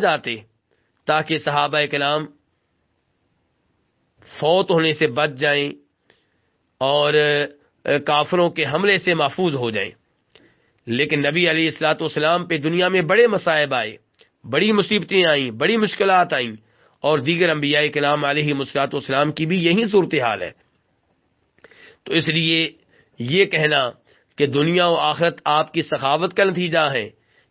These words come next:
یا آپ تقدیر کی ایک ایک چیز کو جانتے ہیں،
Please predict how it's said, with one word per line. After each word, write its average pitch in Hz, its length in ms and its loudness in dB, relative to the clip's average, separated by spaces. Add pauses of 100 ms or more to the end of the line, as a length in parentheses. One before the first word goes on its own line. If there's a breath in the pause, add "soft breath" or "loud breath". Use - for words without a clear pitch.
یا 139 280 -2
آپ 165 480 0
تقدیر 170 720 -2
کی 151 280 -4
ایک 180 260 0
ایک 151 100 -6
چیز 175 260 -6
کو 180 140 0
جانتے 180 500 0
ہیں، 139 220 -2